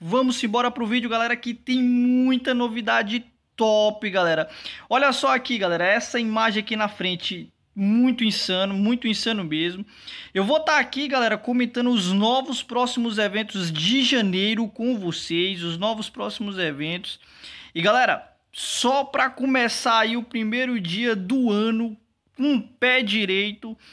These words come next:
entrar na Supernova de primeiro de janeiro a cinco de janeiro, vai tá aí estreando a Lola, galera, do dia primeiro ao dia cinco, galera. Caraca, cinco dias de evento.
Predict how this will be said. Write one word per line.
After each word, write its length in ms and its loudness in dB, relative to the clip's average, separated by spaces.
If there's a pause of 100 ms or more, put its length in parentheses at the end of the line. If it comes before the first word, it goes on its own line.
(200)
entrar 360 2
na 100 2
Supernova 1040 0
de 140 -4
primeiro 320 0
de 120 -4
janeiro 380 2
a 80 4
cinco 420 -2
de 160 -4
janeiro, 480 0
vai 220 0
tá 220 0
aí 260 -2 (320)
estreando 1000 0
a 140 4
Lola, 720 2
galera, 400 0
do 140 -8
dia 200 -2
primeiro 640 -2
ao 360 2
dia 480 0
cinco, 840 -2
galera. 300 0
Caraca, 640 0
cinco 420 -8
dias 320 -4
de 60 -2
evento. 640 -2